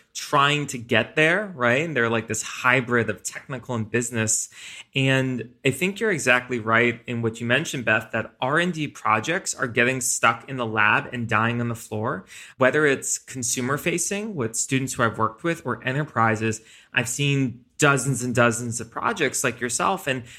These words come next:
so many of them are just technical, but there's no business case. And I, I always tell our clients, like, you have to operationalize your results and be able to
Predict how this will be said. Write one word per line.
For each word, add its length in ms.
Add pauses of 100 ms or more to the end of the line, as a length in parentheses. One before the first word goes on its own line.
so 380
many 280
of 120
them 260 (380)
are 80
just 280
technical, 520
but 180
there's 220
no 160
business 400
case. 460
And 200
I, 260
I 140
always 280
tell 240
our 120
clients, 420
like, 160 (220)
you 80
have 460
to 80
operationalize 920
your 100
results 640
and 220
be 140
able 180
to 380